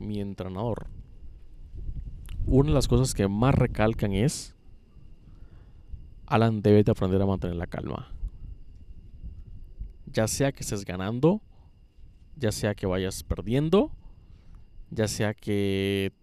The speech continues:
te tengan contra las cuerdas,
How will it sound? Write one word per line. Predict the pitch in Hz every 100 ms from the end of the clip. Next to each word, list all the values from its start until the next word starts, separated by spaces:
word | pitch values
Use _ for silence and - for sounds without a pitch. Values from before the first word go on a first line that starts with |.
| - - - - _ _ _ -
te | 117
tengan | 107 110 107 107 107
contra | 101 107 101
las | 92 -
cuerdas, | - 127 147 208 311 - -